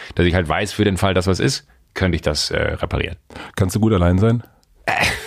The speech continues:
Speaker 1: Ich hab zu lange gebraucht, um zu antworten. Ähm, ich würde mir wünschen, besser, ich kann gut alleine sein, ich habe aber dann wiederum, und das, äh, macht man sich wieder ge-, schnell Gedanken um andere, das Gefühl,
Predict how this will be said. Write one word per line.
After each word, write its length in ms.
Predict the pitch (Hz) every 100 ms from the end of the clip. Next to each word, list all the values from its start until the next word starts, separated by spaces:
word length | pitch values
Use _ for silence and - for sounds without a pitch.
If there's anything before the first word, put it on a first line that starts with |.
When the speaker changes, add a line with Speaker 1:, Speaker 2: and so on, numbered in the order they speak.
| - - - - - -
Speaker 1:
Ich 360 | 156 107 123 107
hab 120 | 101
zu 80 | 98
lange 140 | 82
gebraucht, 220 | 76 71 78
um 80 |
zu 120 | 76 71
antworten. 420 | 73 76 73 - - - - -
Ähm, 560 | - 113 117 117 113 113 - _ _
ich 260 | 117 98 92
würde 340 | 104 151 156
mir 420 | 135 123 107 101 92
wünschen, 1000 | 85 87 139 165 151 - 135 135 139 - _
besser, 800 | - - 80 107 - 123 110 - _ _
ich 140 | - -
kann 240 | - 165
gut 120 | 160
alleine 320 | 151 139 143 151
sein, 360 | 151 165 220 - _ _ _ _ 135 -
ich 160 | 95
habe 180 | 110 120
aber 160 | 107 104
dann 240 | 95 123 131
wiederum, 480 | 135 127 131 135
und 180 | - 92
das, 240 | 95 - -
äh, 220 | 82 82 - - _ 64
macht 320 | 85 98 101
man 100 | 107
sich 120 | 92
wieder 160 | 92 87
ge-, 120 | 82
schnell 240 | 82 104 104
Gedanken 320 | 92 98 90
um 80 | 78
andere, 280 | 104 117 107
das 160 | 98
Gefühl, 460 | 98 - 113 113